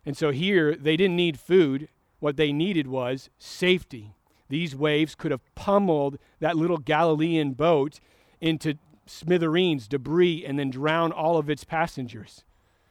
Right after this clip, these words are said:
So no doubt the disciples were reflecting on that. I mean, twi-,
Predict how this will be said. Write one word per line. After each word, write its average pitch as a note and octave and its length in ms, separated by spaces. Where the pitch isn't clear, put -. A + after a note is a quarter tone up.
So - 180
no E3+ 180
doubt D#3+ 240
the D3 80
disciples D3 520
were D3+ 100
reflecting D#3+ 520
on C3 160
that. A#2 180
I A#2+ 60
mean, B2+ 160
twi-, D#3 400